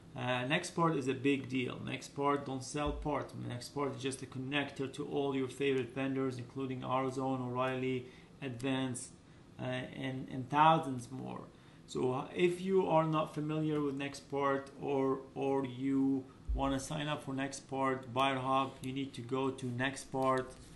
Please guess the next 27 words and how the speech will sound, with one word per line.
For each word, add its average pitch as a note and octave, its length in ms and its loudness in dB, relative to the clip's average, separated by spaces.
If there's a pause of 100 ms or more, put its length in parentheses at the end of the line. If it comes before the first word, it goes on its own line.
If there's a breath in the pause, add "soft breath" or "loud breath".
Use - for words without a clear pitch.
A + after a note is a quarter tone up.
(380 loud breath)
dot - 340 0
com. C3+ 340 -2
Make C3 200 -2
sure D3 160 0
there's B2+ 280 0
no C#3 760 2 (180)
T C#3 340 0
in B2 160 -2
Next, C3 520 -2
so B2 200 -8
it's A#2 280 -6
N C3+ 160 -2
E C3+ 160 0
X C3+ 400 0
P B2+ 160 -2 (100)
A C3 80 0
R B2+ 120 0
T C3+ 520 0 (480 loud breath)
dot B2+ 320 -2
com. D3+ 440 6 (420 loud breath)
Once C3 240 0
you C3 80 -10
come C3+ 240 -2
over B2+ 160 -2
here, D3+ 480 2
just C3 240 -8
click C#3+ 240 -2